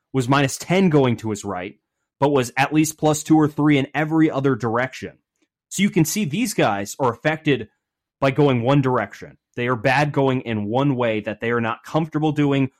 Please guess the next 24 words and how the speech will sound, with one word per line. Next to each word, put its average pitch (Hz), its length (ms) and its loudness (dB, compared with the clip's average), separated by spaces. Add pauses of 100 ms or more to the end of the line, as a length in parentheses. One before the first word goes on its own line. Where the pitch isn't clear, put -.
or 127 120 -2
they 123 80 0
do 113 100 -2
not 123 160 0
have 120 140 -6
the 110 60 -8
physical 110 400 -6
capability 104 580 -4
to - 120 -20
do. 87 180 -14 (560)
J 196 200 2
P 208 140 0
was 156 180 2
bad 131 400 -2
in 123 100 -4
all 123 260 0
four 127 220 -4
directions, 104 680 -8
and 113 160 -4
that 127 140 0
is 120 120 -6
troubling 110 500 -2
to - 120 -10
me. 82 280 -12